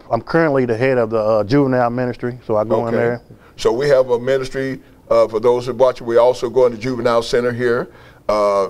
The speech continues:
Speaker 2: and, and Brother Kevin is the head of that. So now, uh, that you are living for Christ,
Speaker 1: Mm-hmm.
Speaker 2: and, uh, you got everything all settled, what else are you doing?
Speaker 1: Well, right now, you know, I started, you know, Lord put in my heart to start a vending machine business.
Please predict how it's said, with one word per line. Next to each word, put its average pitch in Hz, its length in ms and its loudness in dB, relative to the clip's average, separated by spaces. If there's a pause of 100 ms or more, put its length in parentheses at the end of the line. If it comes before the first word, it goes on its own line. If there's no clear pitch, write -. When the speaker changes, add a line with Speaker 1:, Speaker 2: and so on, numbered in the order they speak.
Speaker 2:
and, 104 300 -6
and 95 180 -6
Brother 113 340 0
Kevin 135 360 0
is 104 120 -12
the 101 100 -2
head 123 160 0
of 117 100 -6
that. 123 280 0 (760)
So 139 220 0
now, 151 520 0 (460)
uh, 104 520 0 (260)
that 117 280 -6
you 123 140 -2
are 107 60 0
living 127 320 -4
for 156 140 -12
Christ, 110 640 -4 (120)
Speaker 1:
Mm-hmm. 113 280 -14 (320)
Speaker 2:
and, 113 340 -4
uh, 110 140 0
you 110 200 -8
got 117 220 -2
everything 127 400 -4
all 127 200 2
settled, 107 440 -4
what 143 260 0
else 135 260 0
are 110 100 -4
you 104 120 -14
doing? 107 320 -10 (560)
Speaker 1:
Well, 202 160 2
right 160 200 2
now, 156 180 0
you 143 120 0
know, 139 120 0
I 127 80 2
started, 139 420 0
you 131 60 -4
know, 135 140 -4
Lord 135 280 0
put 143 120 -4
in 131 80 -2
my 123 120 -2
heart 123 180 0
to 117 40 -14
start 120 220 -2
a 98 40 -10
vending 117 280 -4
machine 98 340 -10
business. 90 300 -12